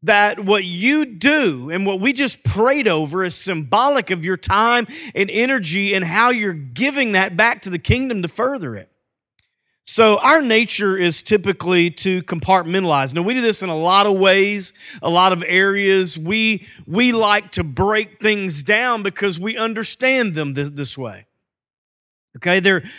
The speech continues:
they become easier to manage or to improve or to change them,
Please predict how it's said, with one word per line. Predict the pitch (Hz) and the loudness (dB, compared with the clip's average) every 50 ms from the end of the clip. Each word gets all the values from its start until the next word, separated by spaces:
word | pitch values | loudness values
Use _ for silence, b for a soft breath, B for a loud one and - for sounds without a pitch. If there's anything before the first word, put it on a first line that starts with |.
| 220 156 | -18 -4
they | 135 180 214 214 220 220 | 2 4 4 6 4 4
become | 180 170 220 - - 196 214 208 208 - | 0 -2 -4 -4 -2 -2 -2 -2 -4 -2
easier | 233 240 254 254 208 175 220 208 196 170 156 143 | 0 0 0 0 0 -2 -4 -4 -4 -4 -4 -6
to | - - - 185 185 175 170 160 139 B B B B B B | -8 -6 -4 -2 -2 0 -2 -2 -4 B B B B B B
manage | - 165 196 202 208 208 214 208 175 151 123 107 101 - - - | -4 0 2 2 4 4 4 2 0 -2 -4 -6 -10 -14 -8 -2
or | 202 202 202 | 0 0 0
to | 202 - - 220 214 | 0 -2 -4 -4 -2
improve | 190 180 175 - - - 214 233 226 190 147 127 127 | -4 -4 -6 -6 -4 -2 0 0 0 0 -2 -4 -4
or | 190 185 185 | -4 -4 -4
to | 175 - 170 | -4 -6 -8
change | 143 - - 214 220 214 220 226 220 180 156 135 | -8 -4 0 0 0 0 0 -2 -4 -4 -6 -4
them, | 135 156 147 143 139 | -4 -4 -2 -2 -4